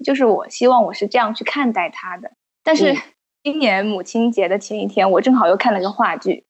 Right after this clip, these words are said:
Speaker 1: 叫做《生育记事》。
Speaker 2: 嗯。
Speaker 1: 它这个戏是因为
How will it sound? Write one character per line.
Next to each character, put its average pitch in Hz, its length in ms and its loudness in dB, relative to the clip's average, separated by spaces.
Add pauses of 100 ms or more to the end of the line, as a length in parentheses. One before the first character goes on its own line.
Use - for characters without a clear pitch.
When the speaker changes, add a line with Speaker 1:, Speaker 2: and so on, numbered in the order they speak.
(160)
Speaker 1:
叫 208 160 2
做 196 500 -2
《生 285 320 4
育 269 140 4
记 220 220 0
事》。 - 340 0 (840)
Speaker 2:
嗯。 214 80 4
Speaker 1:
它 320 120 2
这 359 180 4
个 226 260 2
戏 240 540 0
是 214 540 0
因 233 180 4
为 208 520 2